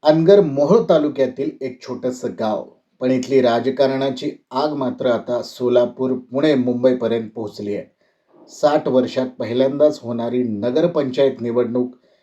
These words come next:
तीस वर्षाच्या वर्चस्वाला मिळालेलं पहिलं मोठं आव्हान, अर्ज दाखल करण्यापासून अर्ज बाद होण्यापर्यंतचा नाट्यमय प्रवास,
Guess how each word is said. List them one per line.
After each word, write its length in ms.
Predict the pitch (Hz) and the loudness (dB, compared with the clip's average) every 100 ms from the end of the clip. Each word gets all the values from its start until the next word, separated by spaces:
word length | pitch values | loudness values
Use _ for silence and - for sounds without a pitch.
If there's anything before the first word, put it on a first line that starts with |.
| _ _ _ | _ _ _
तीस 260 | 170 220 - | 2 2 2
वर्षाच्या 540 | 151 131 - 127 135 | 2 2 0 -4 -2
वर्चस्वाला 760 | 123 117 95 120 107 117 110 113 | -4 -4 -6 -10 -8 -8 -6 -4
मिळालेलं 540 | 107 110 107 107 110 - - | -4 -2 -2 -4 -6 -8 -12
पहिलं 300 | 107 151 202 | -2 2 4
मोठं 360 | 165 131 - 120 | 4 -2 -4 -2
आव्हान, 500 | 117 117 110 117 127 - _ _ _ _ | -2 -2 -4 -6 -10 -16 _ _ _ _
अर्ज 280 | 143 180 208 | 4 6 6
दाखल 400 | 202 151 - 147 | 4 2 -2 -6
करण्यापासून 800 | 139 127 127 127 120 - 131 127 - | -2 0 0 -2 -4 -4 -6 -8 -8
अर्ज 300 | 131 147 147 | -2 0 2
बाद 340 | 151 135 135 | 4 4 4
होण्यापर्यंतचा 760 | 131 127 131 120 117 113 110 123 | 0 -2 -2 -2 -2 -4 -4 -4
नाट्यमय 560 | 117 120 104 127 123 107 | -4 -6 -6 -4 -4 -6
प्रवास, 500 | 107 101 92 - | -6 -6 -8 -12